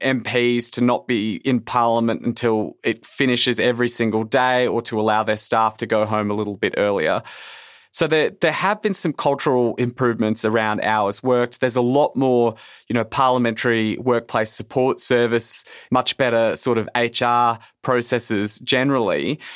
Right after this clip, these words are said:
but the power imbalance between the, the boss, the M P and, or senator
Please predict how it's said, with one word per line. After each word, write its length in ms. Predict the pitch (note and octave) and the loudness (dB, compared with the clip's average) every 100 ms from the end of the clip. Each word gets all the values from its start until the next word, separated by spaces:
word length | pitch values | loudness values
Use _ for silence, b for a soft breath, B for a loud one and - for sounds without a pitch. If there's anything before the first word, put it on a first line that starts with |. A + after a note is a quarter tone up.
| B | B
but 160 | A#2+ G#2 | -2 -2
the 80 | C3+ | -4
power 420 | - C#3 C#3+ C#3 | -2 0 0 0
imbalance 540 | B2 B2 A#2+ A2+ D2 | 0 0 0 -2 -6
between 640 | - A#2 B2 A2+ A2 G#2+ - b _ - | -8 -4 0 0 0 -2 -6 b _ -6
the, 120 | - B2 | -6 -2
the 140 | B2 | -2
boss, 400 | A#2+ A#2+ B2+ - | 2 2 0 -2
the 160 | B2+ A#2+ | 0 0
M 140 | A#2 | 0
P 280 | B2 A#2 A2+ | 2 2 2
and, 160 | G#2+ - | 0 -2
or 140 | A2+ | -2
senator 580 | A2 A#2+ A2+ G#2 G#2+ C3+ | 0 0 0 0 0 0